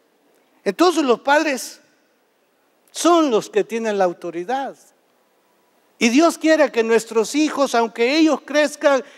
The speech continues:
y lleguen a ser más importantes socialmente, todavía nos vean, aunque ya inclinados quizá, que puedan decir: "Cómo respeto yo a ese viejo encorvado. Ese es mi padre,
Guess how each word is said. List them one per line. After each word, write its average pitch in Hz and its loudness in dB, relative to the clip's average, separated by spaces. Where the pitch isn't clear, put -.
y 254 -4
lleguen 320 2
a 285 2
ser 285 -2
más 294 2
importantes 269 0
socialmente, 240 -2
todavía 185 2
nos 170 -6
vean, 170 2
aunque 175 -4
ya 240 2
inclinados 185 -2
quizá, 175 -2
que 165 -2
puedan 180 2
decir: 170 -2
"Cómo 165 2
respeto 156 -2
yo 147 0
a 147 2
ese 147 0
viejo 151 0
encorvado. 139 -4
Ese 185 2
es 156 0
mi 160 -2
padre, 156 -2